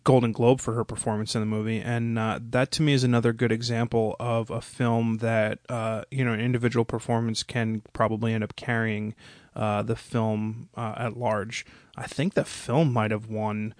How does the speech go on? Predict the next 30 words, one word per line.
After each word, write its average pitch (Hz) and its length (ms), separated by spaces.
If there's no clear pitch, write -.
the 110 100
Golden 110 380
Globe 107 300
for 110 140
Best 110 320
Picture, 110 440
which, 107 440
uh, 104 320
it, 67 240
it 135 180
is 139 200
a 123 40
bit 120 220
startling 110 580
to - 120
me. 107 260
Um, 110 380
the 131 80
movie 117 300
was 110 140
too 120 240
long, 107 420
too 127 200
slow, 107 500
too 120 220
dry, 110 380
too - 200
drawn 107 300
out, 104 300
um, 101 440